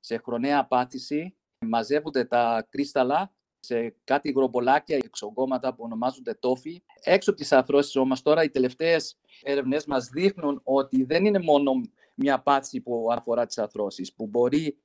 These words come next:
γενικά να υπάρχουν περιπλοκές για όλο τον οργανισμό. Στην καρδιά, στον εγκέφαλο, και αυτό είναι κάτι που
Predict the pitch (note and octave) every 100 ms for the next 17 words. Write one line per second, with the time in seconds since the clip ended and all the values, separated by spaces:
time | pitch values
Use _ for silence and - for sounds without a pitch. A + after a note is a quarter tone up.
0 | _ G#2+ C3+ B2+ B2+ - D3 D3+ - -
1 | B2+ A#2+ C3+ C3+ C3+ - A#2+ B2+ A#2 -
2 | C3+ C3+ - A2+ A#2 B2 B2+ B2+ A#2+ A#2+
3 | A#2 A2+ A2 G#2 A2+ F#2+ - _ - -
4 | - A#2+ G#2+ A2+ G#2+ G#2 C3+ C#3+ C#3 C#3+
5 | - - A2+ G#2+ F#2+ C#3+ C#3+ C#3 C#3 C#3
6 | C#3+ _ - C3 B2 A#2+ A#2+ A#2 G#2+ -
7 | - A2 - D3 D3+ D3 C#3+ C3+ C3+ B2+
8 | A#2+ - C3 C3 B2 - A2 A2+ G#2 G2+